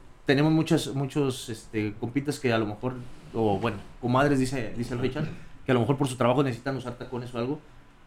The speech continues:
Yo sí les recomendaría, pues, unos tenisitos en, en, en la bolsa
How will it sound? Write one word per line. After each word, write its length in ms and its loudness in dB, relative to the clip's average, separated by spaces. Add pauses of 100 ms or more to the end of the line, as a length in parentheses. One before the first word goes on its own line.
(320)
Yo 200 12
sí 120 10
les 140 10
recomendaría, 600 4 (180)
pues, 100 -4
unos 180 4
tenisitos 440 -2
en, 80 -6 (160)
en, 440 -6 (400)
en 100 -2
la 60 2
bolsa 560 2